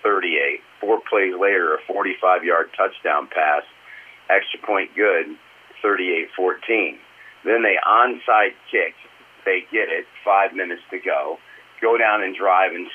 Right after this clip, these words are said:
score second and goal at the nine with two thirty-five to go. Go for two, get it, and the final score, thirty-eight twenty-two, and the Texans cover the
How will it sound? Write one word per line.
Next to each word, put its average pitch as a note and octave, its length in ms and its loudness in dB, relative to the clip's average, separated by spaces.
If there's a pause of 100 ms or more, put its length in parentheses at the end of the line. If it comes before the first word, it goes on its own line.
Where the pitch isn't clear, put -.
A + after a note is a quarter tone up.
score G2 280 -2 (100)
second F#2+ 300 -4
and E2+ 80 -10
goal F2+ 220 0
at - 60 -10
the E2+ 80 -6
nine F2 400 0
with D#2+ 120 -10 (180)
two A2+ 120 -6 (120)
thirty-five G#2 680 2
to F2+ 80 -2
go. C#2+ 380 -2 (680)
Go A2+ 220 2 (100)
for G#2 260 -6
two, F#2+ 400 -2 (460)
get G#2+ 180 6
it, - 240 -10 (320)
and F#2 180 -4
the E2+ 140 -6
final G2+ 280 2 (120)
score, F2 400 -6 (420)
thirty-eight A2 540 0 (100)
twenty-two, G2 800 -2 (240)
and F#2+ 140 -4
the F#2 100 -4
Texans - 460 -2 (100)
cover D#2 400 0 (180)
the - 140 -4